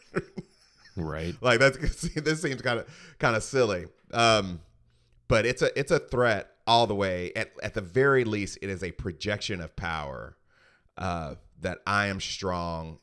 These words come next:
Speaker 2: and you will bend to my strength. And you can either do that as a friend or an enemy, but you will bend to my strength.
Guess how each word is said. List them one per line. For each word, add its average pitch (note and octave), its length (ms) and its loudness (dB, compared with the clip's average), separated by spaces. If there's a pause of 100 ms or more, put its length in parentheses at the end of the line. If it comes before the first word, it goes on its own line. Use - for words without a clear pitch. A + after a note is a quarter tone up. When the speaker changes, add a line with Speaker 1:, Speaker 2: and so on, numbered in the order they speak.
(120)
Speaker 2:
and F2+ 380 -8
you A2+ 400 -4
will G2 360 0
bend E2+ 800 -6 (720)
to F#2 440 -2 (120)
my F2 260 -6
strength. F#2 640 -6 (260)
And F#2+ 140 -8
you F#2+ 60 -4
can F2+ 260 -6
either G#2 320 -2
do G2 280 -6
that F#2 240 -4
as E2 180 -8
a E2 60 -8
friend E2+ 580 -8
or D#2 180 -6
an C#2+ 140 -12
enemy, C2+ 420 -14 (160)
but - 220 -6
you F#2 200 -2
will E2+ 200 -2
bend D#2 320 -10
to - 100 -12
my B1+ 140 -10
strength. - 340 -16